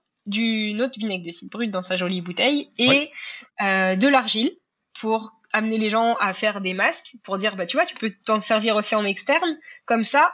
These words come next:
Speaker 1: ou avec de l'argile, tu le mélanges et tu le mets sur ta peau, sur tes cheveux, et cetera.
Speaker 2: Ok, ouais, ouais.
Speaker 1: Donc, on amenait à l'usage avec quelques recettes D I Y. Et la deuxième, euh, chose qu'on avait fait, c'était, euh, de sortir des infusions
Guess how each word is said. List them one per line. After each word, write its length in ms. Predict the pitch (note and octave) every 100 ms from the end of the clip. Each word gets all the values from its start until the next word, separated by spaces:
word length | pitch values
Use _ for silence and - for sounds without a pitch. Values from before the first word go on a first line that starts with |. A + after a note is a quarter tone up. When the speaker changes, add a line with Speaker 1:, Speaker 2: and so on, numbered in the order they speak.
| -
Speaker 1:
ou 340 | C4+ E4 F4+ -
avec 240 | A3+ A3+
de 80 | A3
l'argile, 400 | A3+ G3 A3 D#4
tu 100 | E4
le 80 | A3+
mélanges 340 | G3+ G#3 C4+ C4+
et 60 | G3+
tu 100 | G#3
le 80 |
mets 100 | G3+
sur 200 | G3+ -
ta 100 | - F3
peau, 200 | C#4 D#4
sur 160 | A#3
tes 100 | G#3+ F#3 -
cheveux, 440 | - F#3+ G#3+ C#4+
et 40 | B3
cetera. 280 | - A3 C3
Speaker 2:
Ok, 100 | B2
ouais, 280 | B2 A2 G#2+ - -
ouais. 160 | A2 - _ _ G3
Speaker 1:
Donc, 140 | G3
on 140 | G3+
amenait 260 | G#3 A3 A#3
à 80 | G#3+
l'usage 440 | G3+ F#3+ A#3+ C4
avec 200 | G3 F#3
quelques 320 | G3 G3 G#3
recettes 420 | G3+ F#3+ F#3+ G#3+ F3+
D 100 | F3+
I 160 | F3
Y. 440 | F3 A#3+ E4 E4 - _ _ -
Et 300 | C4+ C#4 -
la 140 | G3+
deuxième, 360 | F#3+ A3+ B3+ B3
euh, 300 | G#3+ G3+ F#3+
chose 240 | F#3 D4 C#4
qu'on 120 | A#3
avait 220 | F#3+ F3+
fait, 300 | F#3 C4+ - _ _ _
c'était, 640 | G#3 - G3+ B3 C#4 E4 -
euh, 280 | G#3 F#3+ F3+
de 80 | F#3
sortir 320 | G3 G#3 C#4
des 160 | A3 G3
infusions 500 | B3+ - A#3 G#3